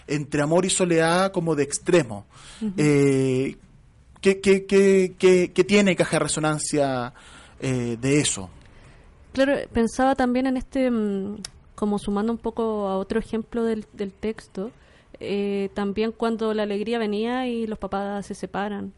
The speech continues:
Speaker 1: Mm.
Speaker 2: Eh, claro, y aparece esta imagen como de la casa que toma forma, se
Speaker 1: Mm.
Speaker 2: personifica. Claro, es un poco como, como un vaivén, ¿no?
Speaker 1: Mm.
Speaker 2: Eh,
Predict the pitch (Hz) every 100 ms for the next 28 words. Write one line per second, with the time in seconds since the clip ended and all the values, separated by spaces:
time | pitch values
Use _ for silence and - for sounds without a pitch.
0 | - 151 135 220 214 208 214 208 202 208
1 | 208 202 196 - 196 202 202 190 190 185
2 | 202 202 208 196 190 190 190 185 - 202
3 | 196 196 196 - 269 254 190 214 214 214
4 | 196 196 - - - - - 240 240 233
5 | 226 247 254 247 233 226 214 208 202 196
6 | 190 190 _ _ _ - - _ _ -
7 | - - _ 226 226 240 247 233 220 262
8 | 226 214 269 - - - 294 247 220 214
9 | 214 214 208 208 202